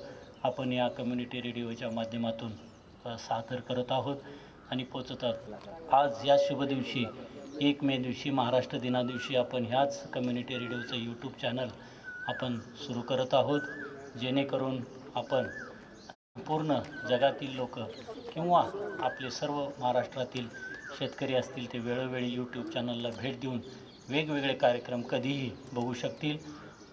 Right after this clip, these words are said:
माझं सगळ्यांना आव्हान आहे की या YouTube चॅनलला आपण लाईक करा, शेअर करा, सबस्क्राईब करा आणि बेल आयकॉन दाबून आपण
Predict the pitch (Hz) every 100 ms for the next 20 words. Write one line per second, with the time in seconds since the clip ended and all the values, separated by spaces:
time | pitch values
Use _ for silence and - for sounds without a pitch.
0 | - 120 120 127 - 123 127 127 120 123
1 | 139 139 139 139 131 120 120 113 - 123
2 | 120 123 117 127 120 120 117 117 110 -
3 | - - - - 123 - 127 113 123 123
4 | 123 - 135 135 123 - - 123 123 -
5 | 131 135 131 - - - 139 - - -
6 | - - - 147 147 - 135 131 127 -
7 | - - - - 120 123 123 120 - -
8 | - - 139 139 135 123 131 123 123 120
9 | 127 104 - - - - 131 - 123